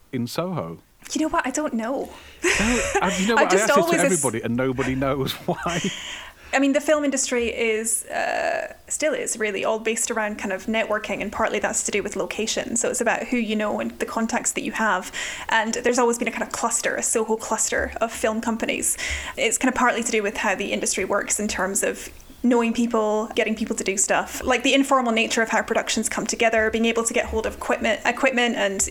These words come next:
Speaker 2: uh, facilities and stuff. So there's kind of like a, that location element of it is important. As for why it started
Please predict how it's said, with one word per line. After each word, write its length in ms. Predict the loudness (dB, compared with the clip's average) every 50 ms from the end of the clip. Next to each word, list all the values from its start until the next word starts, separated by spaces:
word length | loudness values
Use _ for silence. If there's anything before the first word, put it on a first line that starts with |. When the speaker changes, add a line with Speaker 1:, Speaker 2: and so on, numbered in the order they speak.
| 2
Speaker 2:
uh, 280 | 2 2 4 2 2 0
facilities 580 | 0 -2 0 2 4 4 4 2 2 0 2 2
and 100 | 2 2
stuff. 360 | 4 4 4 2 2 -2 -2
So 180 | 0 2 2 2
there's 220 | 4 2 2 2
kind 180 | 2 0 0 0
of 100 | 2 0
like 200 | 0 0 2 2
a, 200 | 2 2 2 0 -4 -10 -8 -8 -8 -8 -10 -12 -12 -14 -10 -2
that 420 | 2 2 2 2 0 -6 -12 -8 -4
location 600 | 2 2 2 2 2 0 0 0 2 2 0 0 0
element 340 | 0 2 2 2 0 0 -2
of 140 | 0 0
it 100 | 0 0 0
is 120 | 0 -2
important. 640 | -2 -4 -2 -2 -2 0 0 2 2 2 2 0 -2 -12 -20 -20 -20 -20 -20 -4 0
As 180 | 2 2 2 2
for 140 | 2 2 2
why 180 | 4 4 2 2
it 100 | 0 0
started 420 | -2 -2 0 0 0 -2 -4 -6